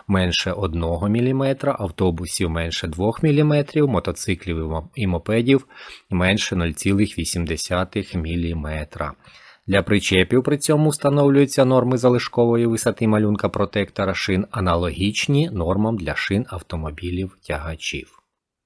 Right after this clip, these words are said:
Ні для кого не секрет, що шини мають не гладеньку структуру, а мають яскраво виражений такий протектор. Якщо хтось думає, що це чисто для краси,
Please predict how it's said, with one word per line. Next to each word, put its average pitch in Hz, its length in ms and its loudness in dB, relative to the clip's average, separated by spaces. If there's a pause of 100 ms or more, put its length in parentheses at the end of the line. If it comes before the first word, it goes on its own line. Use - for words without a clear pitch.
(720)
Ні 104 120 -4
для 110 180 -4
кого 147 260 -2
не 104 120 -4
секрет, 87 580 -8
що - 280 -4
шини 95 460 -2
мають 87 540 -2
не 92 260 0
гладеньку 107 640 -2
структуру, 147 840 2
а 98 320 2 (500)
мають 113 340 2
яскраво 90 500 2
виражений 98 580 0
такий 90 540 -6
протектор. 85 800 -8 (520)
Якщо 120 320 2
хтось 117 260 2
думає, 104 420 2
що 95 160 -2
це 95 240 0
чисто - 440 -4
для 87 200 -2
краси, 160 720 0